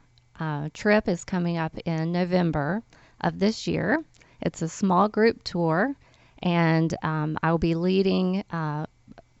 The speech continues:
people to, uh, to basically witness the active wildlife migration across the Serengeti.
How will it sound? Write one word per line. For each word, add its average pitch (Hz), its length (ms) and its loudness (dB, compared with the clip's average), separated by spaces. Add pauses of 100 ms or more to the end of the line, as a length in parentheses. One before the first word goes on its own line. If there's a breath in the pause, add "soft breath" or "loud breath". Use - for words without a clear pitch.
(220)
people 180 600 0
to, 160 540 -2
uh, 151 360 -2 (1000)
to 170 200 0 (180)
basically 180 540 0
witness 156 460 0
the - 200 -8
active 180 640 -4 (380 loud breath)
wildlife 175 540 0
migration 180 580 0
across 151 380 -2
the 165 60 -8
Serengeti. 170 640 0